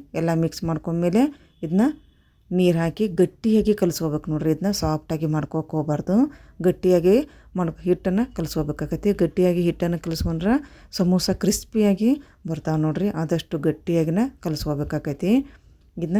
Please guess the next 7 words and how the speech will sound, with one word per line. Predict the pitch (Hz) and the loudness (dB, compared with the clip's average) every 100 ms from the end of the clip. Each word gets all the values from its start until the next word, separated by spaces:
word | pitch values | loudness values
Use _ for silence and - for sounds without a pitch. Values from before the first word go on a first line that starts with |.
| 233 | -2
ಸ್ವಲ್ಪ | - 160 - 202 196 | -2 -4 -2 -2 -2
ಹಿಟ್ಟು | 170 - 151 | -4 -6 -6
ಕಲಿಸ್ಕೊಂಡಿದ್ದಾಯ್ತಲ್ಲ, | 147 170 156 151 151 151 156 190 202 | -4 -2 -2 -2 -2 -2 -4 -4 -6
ಸ್ವಲ್ಪ | 180 - - | -8 -10 -8
ಚಲೋ | 156 156 156 | -4 -2 -2
ಹೊತ್ತಂಗ | 156 156 185 262 - - - | -2 -4 -2 -4 -8 -10 2
ಮಿದ್ಕೊಂಬಿಡೋಣ. | 196 175 - 147 151 151 | 4 4 -2 -4 -2 0